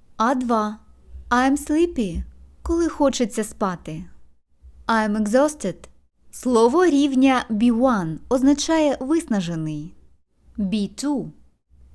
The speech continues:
«I'm worn out». Фразове дієслово. Це одразу плюс десять до твого рейтингу. C one. «I'm drained». Це як батарейка, що сіла. C two.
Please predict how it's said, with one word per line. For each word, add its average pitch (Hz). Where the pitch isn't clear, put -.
«I'm 208
worn 247
out». 269
Фразове 196
дієслово. 196
Це 214
одразу 202
плюс 262
десять 202
до 214
твого 196
рейтингу. 170
C -
one. 226
«I'm 208
drained». 208
Це 269
як 233
батарейка, 254
що 185
сіла. 160
C 226
two. 214